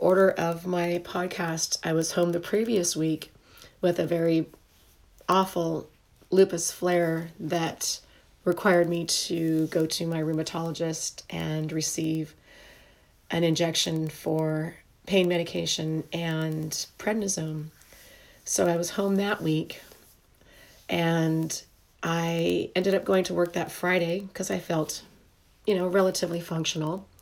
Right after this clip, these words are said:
even though I was still in a flare. A coworker tested positive for covid that morning, so I was exposed. And I work at a school.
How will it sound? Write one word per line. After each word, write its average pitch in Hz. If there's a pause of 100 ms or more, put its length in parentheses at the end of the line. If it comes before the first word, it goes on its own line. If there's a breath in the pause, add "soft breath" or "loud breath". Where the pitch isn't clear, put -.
(560 loud breath)
even 175
though 165
I 165
was 170
still 175
in 185
a 202
flare. 180 (1600 loud breath)
A 165
coworker 190
tested 185
positive 180
for 175 (960)
covid 185 (160)
that 180
morning, 175 (160)
so -
I 160
was 175
exposed. 196 (1080 soft breath)
And 170 (720 soft breath)
I 185
work 180
at 208
a 226
school. 208